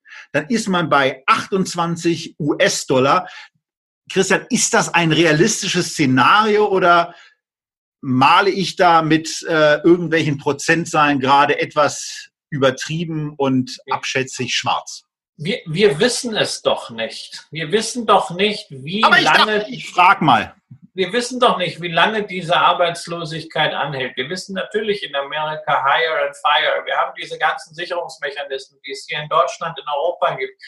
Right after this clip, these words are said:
Speaker 2: Die haben wir in Amerika nicht. Da wird sehr schnell, äh, ähm, der, die Belegschaft freigesetzt. Gleichzeitig, wenn es wieder an Schwung kommt, dann werden wir natürlich auch entsprechend schnell wieder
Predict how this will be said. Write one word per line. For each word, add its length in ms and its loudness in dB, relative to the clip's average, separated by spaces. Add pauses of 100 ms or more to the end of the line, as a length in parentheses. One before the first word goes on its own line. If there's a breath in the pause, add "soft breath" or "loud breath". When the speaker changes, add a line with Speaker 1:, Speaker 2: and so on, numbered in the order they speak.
(140 loud breath)
Speaker 2:
Die 100 -6
haben 200 0
wir 120 2
in 60 -6
Amerika 520 -4
nicht. 220 -8
Da 140 -2
wird 180 -4
sehr 320 0
schnell, 400 0 (360 loud breath)
äh, 440 -2
ähm, 420 -4
der, 440 0
die 100 -8
Belegschaft 600 -8
freigesetzt. 800 -2
Gleichzeitig, 680 -2 (160)
wenn 320 -2
es 320 -4
wieder 420 -2
an 160 -4
Schwung 380 -6
kommt, 340 0
dann 200 -4
werden 200 -4
wir 120 -8
natürlich 500 -8
auch 100 -2
entsprechend 540 -8
schnell 380 -8
wieder 280 -4